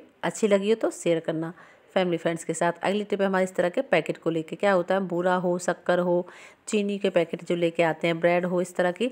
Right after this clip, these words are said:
जो खुल जाते हैं, तो ये हमारे इसमें सीलन का डर रहता है और खासकर चींटियों का बहुत ज़्यादा डर रहता है। आपको करना है, लेनी है आपको क्लॉथ पिन और इसे फोल्ड करके इसको, और आपको क्लॉथ पिन लगा देनी है पैकेट में, तो इससे आगे से सीलन भी नहीं आएगी और चींटियों का डर भी नहीं रहेगा। है ना अच्छी टिप्स?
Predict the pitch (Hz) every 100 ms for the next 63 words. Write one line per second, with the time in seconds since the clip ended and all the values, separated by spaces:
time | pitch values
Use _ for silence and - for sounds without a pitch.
0 | - _ - 180 - 214 196 180 185 202
1 | 214 208 196 190 190 208 247 - 180 175
2 | 180 180 175 180 185 196 214 202 180 -
3 | 240 - 185 180 175 190 185 170 165 156
4 | 156 156 156 151 156 - - - - 165
5 | - 185 - - - - - 185 175 190
6 | 202 175 175 190 180 185 185 185 190 -
7 | 180 233 - 175 - 190 185 - 202 196
8 | 190 170 165 170 - 254 302 - _ _
9 | 170 156 - 185 190 165 165 185 175 160
10 | 165 156 170 202 196 180 180 196 247 269
11 | 185 - 175 165 170 - - 165 165 175
12 | 190 190 190 196 254 - 185 185 180 170
13 | 170 262 208 170 151 156 151 156 156 160
14 | 196 269 254 247 233 214